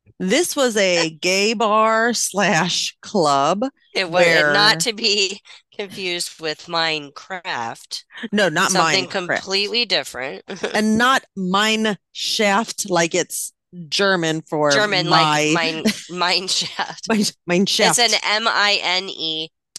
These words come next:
Speaker 2: S H A F T.
Speaker 1: Yep.
Speaker 2: Okay.
Speaker 1: You got it. Exactly. So this gay bar slash club, anything goes here.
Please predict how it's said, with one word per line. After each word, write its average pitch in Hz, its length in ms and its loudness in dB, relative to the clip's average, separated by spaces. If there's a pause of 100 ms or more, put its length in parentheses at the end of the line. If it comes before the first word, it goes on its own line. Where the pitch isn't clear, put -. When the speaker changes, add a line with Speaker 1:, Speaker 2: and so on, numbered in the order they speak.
Speaker 2:
S 151 260 0
H 160 220 -8
A 143 160 -8
F 123 100 -14
T. - 300 -18
Speaker 1:
Yep. - 120 -14
Speaker 2:
Okay. 180 100 -4
Speaker 1:
You 190 60 2
got 143 260 2
it. 98 180 -6
Exactly. 131 640 -4 (640)
So 214 220 0
this 302 340 2 (180)
gay 185 200 2
bar 156 500 4 (480)
slash 160 720 0 (100)
club, 156 440 2 (1300)
anything 220 480 2
goes 143 420 2
here. 85 360 -4